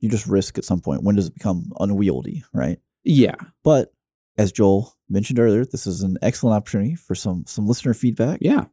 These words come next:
Speaker 2: We'd
Speaker 1: Uh,
Speaker 2: love to hear from
Speaker 1: we
Speaker 2: you.
Speaker 1: would love to hear from you. You can hit us up on Facebook or Instagram,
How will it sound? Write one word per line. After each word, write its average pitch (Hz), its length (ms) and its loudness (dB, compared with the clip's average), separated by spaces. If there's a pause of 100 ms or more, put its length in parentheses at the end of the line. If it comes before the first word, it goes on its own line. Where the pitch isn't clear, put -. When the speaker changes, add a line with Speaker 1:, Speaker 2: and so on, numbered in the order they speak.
(260)
Speaker 2:
We'd 117 180 4
Speaker 1:
Uh, 104 40 8
Speaker 2:
love 147 240 4
to 131 80 -2
hear 180 160 -6
from 143 160 -4
Speaker 1:
we 139 60 2
Speaker 2:
you. 101 40 4
Speaker 1:
would 90 60 0
love 104 260 4
to 147 80 2
hear 127 140 4
from 120 180 -4
you. 185 280 -2
You - 180 -4
can 98 240 -2
hit 117 160 2
us 120 140 -2
up 120 180 -2
on 92 160 -2
Facebook - 640 -2 (420)
or 110 220 0
Instagram, 139 600 0